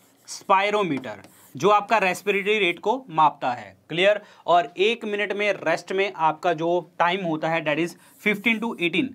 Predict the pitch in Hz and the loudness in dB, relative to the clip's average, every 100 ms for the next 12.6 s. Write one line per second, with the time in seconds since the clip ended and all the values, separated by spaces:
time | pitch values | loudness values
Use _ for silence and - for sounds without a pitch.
0 | - _ - 190 208 226 226 160 180 220 | -12 _ -2 -2 2 0 0 -2 2 2
1 | 208 214 208 202 202 202 190 190 175 202 | 0 -2 -2 0 -2 -2 -4 -4 -4 -4
2 | 190 190 196 196 185 185 196 180 180 190 | -4 -6 -6 0 0 0 0 0 -2 -2
3 | 196 208 202 180 170 - 156 202 214 - | 0 -2 -2 -2 -2 -6 -4 -2 -2 -4
4 | - 170 185 214 196 196 214 - 185 185 | 0 2 2 -2 -6 -6 -6 0 2 2
5 | 156 143 139 117 120 113 - 104 - 175 | -4 0 -2 -2 -6 -8 -10 -16 -8 -4
6 | 180 190 - - - 226 214 - 262 240 | -2 -2 -4 -10 -2 2 2 0 0 2
7 | 185 208 208 196 170 156 151 160 156 - | 2 2 0 0 -2 -2 -2 0 0 0
8 | 233 226 196 208 196 233 220 208 196 190 | 2 2 0 -2 0 0 2 2 2 -2
9 | 190 156 139 - - - 170 185 226 226 | -6 -8 -18 -20 -20 -4 0 2 2 2
10 | 233 190 202 214 175 156 208 202 - 180 | 4 4 0 -2 -6 -4 -2 -2 0 0
11 | 202 196 190 185 185 185 196 180 170 196 | 0 -4 -6 -4 -2 -2 -4 -2 -2 -2
12 | 175 180 151 180 185 | -6 -6 -4 -2 -2